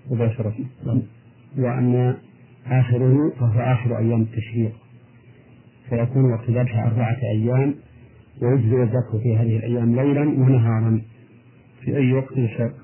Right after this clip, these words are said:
Speaker 2: نعم.
Speaker 1: آه، يقول: "هل يجزئ أن يذبح عن الإنسان غيره دون أن يذكر
Speaker 2: نعم.
Speaker 1: أنها عنه؟"
Speaker 2: نعم، يجوز أن يوكل من يذبح إذا كان هذا الموكل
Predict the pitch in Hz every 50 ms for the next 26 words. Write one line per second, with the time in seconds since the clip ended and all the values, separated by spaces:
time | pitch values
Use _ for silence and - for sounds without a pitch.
0 | - 117 113 104 98 - - - - - - - - - - - - - - -
1 | - - - - - - - - - 131 131 120 117 113 131 131 117 113 139 139
2 | 127 131 131 139 147 147 127 113 117 110 120 120 123 131 120 113 117 107 113 113
3 | 113 107 113 117 113 - - 123 117 113 110 113 120 117 127 131 - - - -
4 | - - - - - - - - 135 117 117 113 117 113 113 120 123 - - -
5 | - 117 110 110 110 113 117 113 110 113 120 131 127 - - - - 110 127 117
6 | 110 107 101 104 - - - 131 131 123 139 143 123 127 120 120 117 113 - 120
7 | 113 - - 127 123 123 127 - - 127 120 117 113 113 120 123 123 120 131 143
8 | 131 - - - - - - - - - - - - - - - 131 127 120 127
9 | 127 - 135 135 135 135 120 117 120 117 113 110 107 107 - - - - - -
10 | 127 120 117 123 131 131 - - 131 123 127